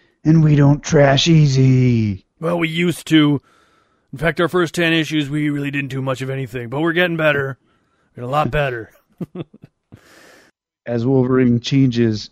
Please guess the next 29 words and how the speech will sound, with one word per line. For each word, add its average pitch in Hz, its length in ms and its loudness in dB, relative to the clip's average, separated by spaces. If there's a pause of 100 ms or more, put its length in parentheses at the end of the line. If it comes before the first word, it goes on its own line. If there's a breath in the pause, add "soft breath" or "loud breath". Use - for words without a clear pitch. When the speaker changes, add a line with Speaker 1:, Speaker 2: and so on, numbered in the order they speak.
Speaker 1:
uh, 113 220 -2
charges, 131 680 0 (280 soft breath)
he 151 160 -2
extends 143 680 -2
his 131 200 -2
often-mentioned 135 920 0
retractable 127 680 -4
adamantium 135 680 2
claws 123 480 0
from 139 180 -2
the 131 80 -2
backs 131 340 -4
of 131 140 -8
his 139 140 -2
hands. 123 520 -2 (800 loud breath)
And, 117 320 0
uh, 110 300 0
as 135 180 2
we've 127 200 2
mentioned 120 380 2
several 165 280 0
times 117 260 0
before, 120 280 -2
they're 151 120 2
razor 127 320 2
sharp 135 340 -10
and 139 120 -4
capable 135 480 -2
of 123 180 -8